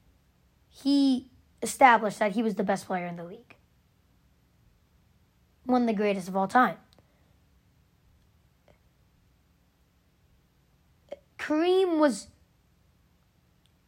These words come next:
the center that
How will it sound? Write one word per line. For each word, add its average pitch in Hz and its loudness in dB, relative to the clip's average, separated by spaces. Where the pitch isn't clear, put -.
the 226 0
center 302 2
that 233 6